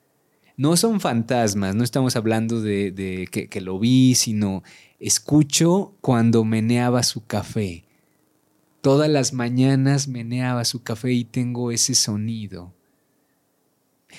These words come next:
Y en, es como una interacción, imagínate, de tantos años. Eh, en ese caso, para esa persona, probablemente lo más cercano o la relación más significativa, lógicamente, tiene que ver con, con el esposo.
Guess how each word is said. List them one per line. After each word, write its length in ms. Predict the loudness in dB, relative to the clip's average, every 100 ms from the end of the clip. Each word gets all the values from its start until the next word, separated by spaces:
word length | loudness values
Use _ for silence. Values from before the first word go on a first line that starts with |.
| -4
Y 120 | -2
en, 120 | -2 -2
es 220 | -2 0
como 260 | 0 2
una 420 | 2 2 2 0 -4
interacción, 880 | -6 -4 -2 -2 -4 0 0 0 -2
imagínate, 560 | -4 -2 -2 -2 -2
de 140 | -2 -2
tantos 480 | -4 -4 -4 -2
años. 560 | -2 0 0 -2 -4 -6 -14 -20 -14
Eh, 420 | -6 -4 -4 -4 -2
en 140 | 0
ese 300 | 0 0 0
caso, 480 | -2 -2 0 0 0
para 200 | -2 -2
esa 280 | -2 -2 0
persona, 600 | 0 2 2 0 0 0
probablemente 840 | 2 2 2 0 -2 -2 -4 -4 -6 -16 -20 _
lo 300 | -6 -2 0
más 280 | 0 0 0
cercano 680 | 0 -2 -2 -2 0 0 0
o 60 |
la 120 | 0 -2
relación 400 | -4 -2 0 0
más 160 | 0
significativa, 920 | -2 -4 -6 -8 -8 -6 -4 0 0
lógicamente, 600 | -2 -4 -6 -4 -4 -4
tiene 320 | -8 -6 -8 -6
que 140 | -6
ver 220 | -4 -6
con, 300 | -6 -6 -6
con 240 | -8 -10 -8
el 140 | -6
esposo. 600 | -6 -4 -4 -4 -6